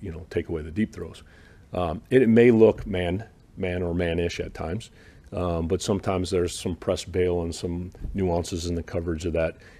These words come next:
It actually is zone with tighter coverage outside. And so, um, that's actually good that you see it like that, because, um, if we're viewed like that, then we drop into zone. It could be advantageous for, you know, for us on defense.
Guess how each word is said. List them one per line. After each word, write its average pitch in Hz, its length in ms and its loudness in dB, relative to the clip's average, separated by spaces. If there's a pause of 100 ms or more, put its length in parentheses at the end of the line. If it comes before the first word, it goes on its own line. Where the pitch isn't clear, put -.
(120)
It 92 60 0
actually 87 380 0
is 82 120 0
zone 85 480 -2
with 82 300 -6 (380)
tighter 87 260 0
coverage 82 400 -6
outside. - 380 -10 (500)
And 92 100 -6
so, 87 320 2 (360)
um, 78 540 -12 (600)
that's - 160 -2
actually 92 360 2
good 98 240 0
that 87 120 -2
you 82 100 -4
see 110 240 2
it 82 100 2
like 85 180 -4
that, 85 220 -4
because, 87 680 -2 (260)
um, 78 380 -12 (180)
if - 120 -14
we're 98 140 2
viewed 95 320 0
like 87 260 -4
that, 85 300 -8
then 87 340 -2
we 90 80 -6
drop 85 320 -4
into 82 200 -2
zone. 87 300 -2
It 82 120 -8 (580)
could 92 140 -4
be 82 140 -6
advantageous 80 580 -4
for, 80 320 -8 (640)
you 82 80 -6
know, 73 100 -4
for 92 140 0
us - 160 -2
on 82 80 -4
defense. - 500 0